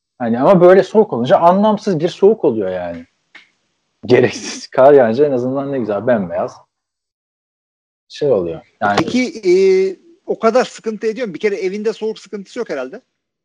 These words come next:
Speaker 1: Yok. Yani şimdi bunu dedin de <laughs> hiç olmaz yani.
Speaker 2: Ee, <laughs> işte. <laughs> Her şeyim planlı benim.
Speaker 1: Geçen o karlar yağarken <laughs> Airbnb'deydim ya ben böyle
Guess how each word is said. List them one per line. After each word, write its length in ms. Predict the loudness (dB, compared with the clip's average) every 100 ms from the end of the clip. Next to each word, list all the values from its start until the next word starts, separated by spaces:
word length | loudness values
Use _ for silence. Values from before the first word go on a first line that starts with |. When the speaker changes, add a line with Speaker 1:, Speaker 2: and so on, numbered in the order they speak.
| _ _ _ _ _ _ _ _ _
Speaker 1:
Yok. 320 | -8 -8 -12 _ _ _ _ _ _
Yani 200 | -20 -20 _
şimdi 300 | -20 -16 -14
bunu 160 | -8
dedin 280 | -6 -6 -6
de 120 | -6
<laughs> 0 |
hiç 480 | -4 -2 2 2 4
olmaz 580 | 4 6 4 4 2 0
yani. 220 | -4 -6
Speaker 2:
Ee, 540 | -8 -10 -10 -8 -8 -8 -8
<laughs> 140 | -8
işte. 360 | -8 -12 -12 -12 -14
<laughs> 220 | -14 -14 -16 -18 -16 -16 -14 -16 -12 -14 -14 -20 -20 -20 -20 -2
Her 180 | 0 2
şeyim 240 | 0 -2
planlı 360 | -2 -2 -2 -8
benim. 180 | -10 -14 -20 -20 _ _ _ -4
Speaker 1:
Geçen 280 | -4 -2 -2
o 120 | 0
karlar 460 | 2 4 4 4
yağarken 540 | 4 2 0 -4 -8 -10
<laughs> 60 | -10
Airbnb'deydim 1000 | -6 -6 -6 -12 -12 -10 -4 -2 -2 -6
ya 160 | -8
ben 220 | -8 -8 -8
böyle 200 | -8